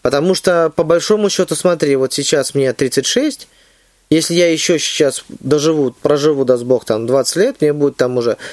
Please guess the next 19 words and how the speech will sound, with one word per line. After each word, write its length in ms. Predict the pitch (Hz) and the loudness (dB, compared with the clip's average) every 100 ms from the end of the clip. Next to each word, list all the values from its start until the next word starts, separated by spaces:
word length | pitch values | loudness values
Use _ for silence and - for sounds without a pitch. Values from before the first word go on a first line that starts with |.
| - - | -14 -4
пятьдесят 260 | - 156 | 0 0
шесть 240 | - 156 220 | 0 -2 -2
лет, 140 | 233 | 2
и 40 | 165 | 2
я 80 | |
могу 240 | 165 160 160 | 2 0 -2
считать 300 | - 165 147 | 0 0 2
себя 220 | 156 139 - - - | -2 -2 -10 -6 -2
носителем, 480 | 147 214 - 156 | 0 0 0 -2
каким-нибудь 400 | 139 131 156 135 131 | -2 -2 0 0 -2
этнографическим 760 | 147 143 139 165 135 - 123 | 0 0 0 -2 -2 -2 0
дедушкой, 400 | 143 170 156 131 | 0 0 0 -2
который 340 | 123 143 135 | 0 2 2
знает 320 | 123 139 147 - | 2 0 0 0
песенную 400 | 147 - 143 131 | -2 0 -2 0
традицию, 460 | 135 139 180 - | 0 0 0 0
играет 260 | 127 135 127 | 2 2 2
на 80 | 123 | 0
гармошке 600 | 127 127 165 - - | 2 2 0 0 -2